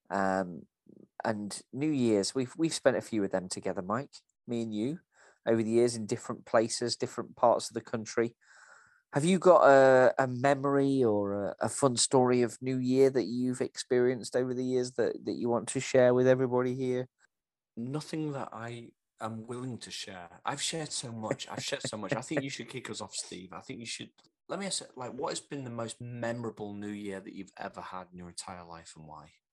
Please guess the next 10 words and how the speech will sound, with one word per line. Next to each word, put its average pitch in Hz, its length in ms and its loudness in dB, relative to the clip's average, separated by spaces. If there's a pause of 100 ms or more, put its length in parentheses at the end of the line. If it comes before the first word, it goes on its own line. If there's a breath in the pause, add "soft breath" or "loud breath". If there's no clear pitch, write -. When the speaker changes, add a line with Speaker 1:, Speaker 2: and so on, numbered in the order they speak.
(1600)
Speaker 1:
So 185 300 -4
there's, 196 220 -4 (600)
there, - 120 -8 (160)
there's 165 160 -2
been 254 200 -6
a 196 40 4
few, 135 500 0
I 85 80 -6
guess. - 440 -8
We've, 127 200 -6